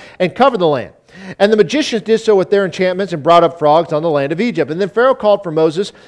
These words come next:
and Aaron and said, "Entreat the Lord that he may take away the frogs from me and from my people, and I will let the people go,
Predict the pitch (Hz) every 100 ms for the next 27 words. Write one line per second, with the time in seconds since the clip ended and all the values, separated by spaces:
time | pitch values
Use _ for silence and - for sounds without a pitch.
0 | - - 180 170 160 190 170 - 185 160
1 | 165 151 - 240 262 220 165 143 143 -
2 | - 170 185 180 160 196 208 196 185 156
3 | 180 170 156 - 139 147 147 131 165 151
4 | 147 143 156 131 120 - 165 175 240 196
5 | 160 185 185 175 180 160 139 143